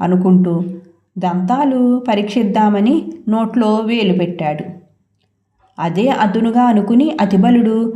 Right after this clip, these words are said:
అసలే దెబ్బతిన్ని ఉన్న మహాబలుడి కుడి చేతి మూడో వేలిని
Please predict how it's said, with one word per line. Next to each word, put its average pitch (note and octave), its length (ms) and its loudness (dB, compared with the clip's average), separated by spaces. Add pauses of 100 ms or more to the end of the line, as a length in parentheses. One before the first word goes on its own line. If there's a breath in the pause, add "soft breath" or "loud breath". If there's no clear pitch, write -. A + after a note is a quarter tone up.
(240 loud breath)
అసలే G3 340 0
దెబ్బతిన్ని G#3+ 600 2
ఉన్న G#3+ 460 2
మహాబలుడి G#3+ 640 2
కుడి F#3+ 400 2
చేతి G#3 340 0
మూడో F#3 320 4
వేలిని G#3 800 0